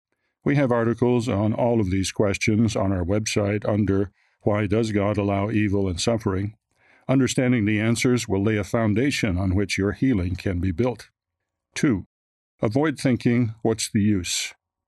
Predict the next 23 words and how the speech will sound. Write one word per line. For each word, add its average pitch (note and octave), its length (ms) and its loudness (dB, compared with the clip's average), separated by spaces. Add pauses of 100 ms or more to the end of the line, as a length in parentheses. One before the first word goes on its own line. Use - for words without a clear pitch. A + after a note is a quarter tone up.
(440)
Don't E3+ 200 0
drift A#2 320 -2
into G2 220 2
this G2 220 0
mindset, F#2 580 0 (340)
giving G2 280 2
in G#2 180 2
to F#2+ 140 -2
destructive A2 640 -2
coping A2 360 0
mechanisms, G2 760 0 (180)
overeating, G#2 640 0 (320)
abusing G2 480 0
alcohol, G#2+ 640 -2 (480)
taking A#2 300 2
illegal A2 400 2
drugs, G#2+ 560 -2 (120)
or B2 120 0
just A#2 200 -2
aimlessly B2+ 600 2
wasting A#2 420 0
your A#2+ 140 0
time. A#2+ 480 -2